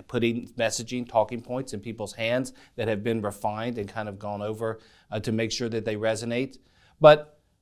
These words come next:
I do think that you do learn some things in medical school that help you become a better advocate, especially when you're bedside with the patient, when you're talking to them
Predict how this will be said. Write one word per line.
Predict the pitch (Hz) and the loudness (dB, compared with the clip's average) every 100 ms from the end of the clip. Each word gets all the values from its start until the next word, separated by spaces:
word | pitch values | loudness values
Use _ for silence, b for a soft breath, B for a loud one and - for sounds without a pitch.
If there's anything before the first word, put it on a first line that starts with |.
| _ - | _ 6
I | 156 | 8
do | 156 220 | 8 6
think | 254 175 143 | 6 4 2
that | 127 123 | 2 -2
you | 127 | -2
do | 120 143 | 0 0
learn | 139 127 | 2 0
some | 135 113 | -2 -4
things | 127 110 | -4 -4
in | 110 | 0
medical | 117 117 110 | -2 -2 -8
school | - 101 98 | -10 -8 -8
that | 98 | -6
help | 123 113 120 | -4 -4 -6
you | |
become | 104 107 113 | -8 -8 -8
a | 101 | -6
better | 104 98 | -6 -6
advocate, | 95 98 98 - 92 | -4 -6 -8 -14 -14
especially | 92 - 147 143 143 | -8 0 0 0 -2
when | 135 | 0
you're | 117 104 | 2 2
bedside | 117 117 - 117 | 0 0 2 2
with | 107 104 | 0 -8
the | |
patient, | 104 107 104 - 98 | -10 -8 -8 -10 -12
when | 113 | -10
you're | 101 | -6
talking | - 117 117 | 4 4 4
to | - | -4
them | 117 113 | -2 -2